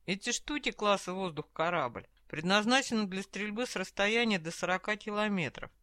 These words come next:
а когда их выпускают практически в упор, то попасть можно, как из пистолета, в ту же точку, куда был направлен лазерный прицел. Линкор подбросило вспухшим у него под носом водяным гейзером.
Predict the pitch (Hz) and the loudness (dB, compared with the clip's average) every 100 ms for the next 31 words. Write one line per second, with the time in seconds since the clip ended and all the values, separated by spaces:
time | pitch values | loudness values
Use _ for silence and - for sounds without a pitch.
0 | _ - 151 180 196 220 220 220 214 226 | _ 0 2 0 4 2 2 -4 -6 -8
1 | - 226 202 - 214 - 226 - - 208 | 2 2 2 0 -2 -2 -6 -6 -6 -4
2 | 220 226 277 285 285 - - - 175 190 | -2 -2 -2 -2 -2 -10 -12 -6 2 4
3 | 190 247 247 214 185 160 - 160 208 - | 6 4 4 0 0 -2 -4 -4 -4 -6
4 | 208 - 226 226 202 131 123 - 165 156 | -10 -2 0 2 2 0 -4 -8 -10 -8
5 | - 202 - - - 151 170 160 160 160 | -6 -8 -8 -12 -10 0 0 2 0 0
6 | 156 185 196 170 147 156 156 156 160 160 | 0 0 0 0 0 0 0 -2 -2 -4
7 | 156 160 - 101 - _ _ _ _ - | -8 -8 -8 -8 -8 _ _ _ _ -20
8 | _ _ - 151 190 214 - 269 247 226 | _ _ 0 2 4 2 2 2 4 4
9 | 220 196 220 233 208 - 160 135 - - | 4 4 2 4 2 0 -2 -2 -4 -8
10 | 214 208 - 170 165 175 180 180 143 151 | -8 -4 -2 0 0 0 0 0 4 2
11 | 156 202 233 160 147 151 143 160 175 185 | 2 -2 0 -4 -4 -6 -2 0 0 0
12 | 170 180 143 123 - 143 | 0 -2 -2 -4 -6 -8